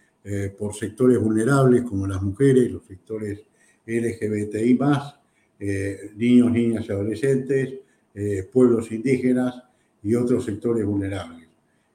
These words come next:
Entonces, eh, en esa línea,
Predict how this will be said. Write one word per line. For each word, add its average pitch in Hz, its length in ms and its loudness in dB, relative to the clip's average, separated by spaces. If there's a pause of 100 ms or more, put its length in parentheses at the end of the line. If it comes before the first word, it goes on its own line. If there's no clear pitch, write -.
Entonces, 120 800 0 (380)
eh, 98 540 -4 (200)
en 110 200 -2
esa 147 280 4
línea, 151 580 4